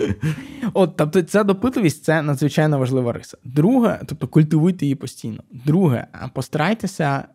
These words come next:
ем, іти за речами, які вам особисто цікаві, ви ними надихаєтесь. Речі, які ви бачите у світі, які ви хочете,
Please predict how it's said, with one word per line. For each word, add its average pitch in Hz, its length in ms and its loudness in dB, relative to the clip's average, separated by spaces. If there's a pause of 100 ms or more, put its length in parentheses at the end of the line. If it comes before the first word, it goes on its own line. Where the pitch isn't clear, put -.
ем, 127 560 2 (420)
іти 190 540 0
за 135 420 2
речами, 170 420 0
які 135 520 0 (160)
вам 160 340 2
особисто 127 800 -2 (400)
цікаві, 151 760 0 (280)
ви 127 180 2
ними 147 200 4
надихаєтесь. 127 920 -2 (380)
Речі, 147 360 0
які 151 120 0
ви 139 100 4
бачите 147 380 2
у 131 60 2
світі, 160 360 -2
які 123 180 -2
ви 139 120 0
хочете, 143 720 0